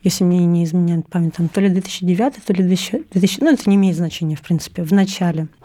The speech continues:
того десятилетия. И, опять же, это был взрывной эффект.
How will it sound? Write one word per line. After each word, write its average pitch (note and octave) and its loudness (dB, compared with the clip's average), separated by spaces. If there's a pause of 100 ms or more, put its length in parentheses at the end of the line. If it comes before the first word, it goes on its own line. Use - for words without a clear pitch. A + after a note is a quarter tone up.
(120)
того G3 4
десятилетия. F3+ -2 (220)
И, C4+ 2
опять A3+ -2
же, G3 0
это F#3+ -2
был F3+ 0
взрывной F3+ 0
эффект. - -8